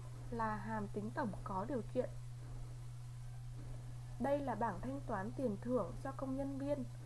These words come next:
gồm có bốn cột: số thứ tự, họ tên, xếp loại và cột tiền thưởng. Có hai yêu cầu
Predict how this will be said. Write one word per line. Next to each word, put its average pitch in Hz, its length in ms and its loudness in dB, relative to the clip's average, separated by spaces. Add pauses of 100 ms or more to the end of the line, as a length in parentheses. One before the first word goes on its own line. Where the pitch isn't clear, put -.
(160)
gồm 220 260 4
có 196 120 4
bốn 196 260 2
cột: 277 260 2 (400)
số - 220 -2
thứ 220 240 0
tự, 302 180 0 (380)
họ 247 180 -2 (120)
tên, 277 280 2 (280)
xếp 302 180 -2
loại 247 180 0 (280)
và 208 140 2
cột 214 200 0 (120)
tiền 202 200 2
thưởng. 214 260 2 (2500)
Có 202 120 2
hai 277 280 2
yêu 294 120 2
cầu 226 360 6